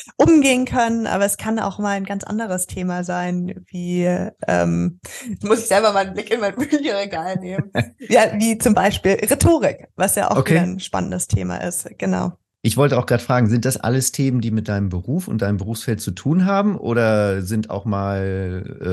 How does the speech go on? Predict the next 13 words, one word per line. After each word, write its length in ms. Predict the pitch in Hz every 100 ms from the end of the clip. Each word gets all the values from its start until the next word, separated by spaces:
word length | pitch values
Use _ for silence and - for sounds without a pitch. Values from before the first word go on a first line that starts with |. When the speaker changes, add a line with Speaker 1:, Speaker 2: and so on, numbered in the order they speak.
| 90 -
Speaker 2:
irgendwelche 460 | 98 90 90 90
anderen 760 | - 85 87 80 80 87 85 87 - _ _
Sachen 320 | - 82 -
dabei, 320 | 80 - 76
die 180 | 90 85
jetzt 440 | 78 - - -
so 260 | - 85 78
völlig 600 | - 92 90 - - - _ - -
eher 340 | - - 127 107
aus 140 | 120
dem 100 | 107
Hobbybereich 540 | 117 110 90 82 80 90
kommen? 300 | 87 82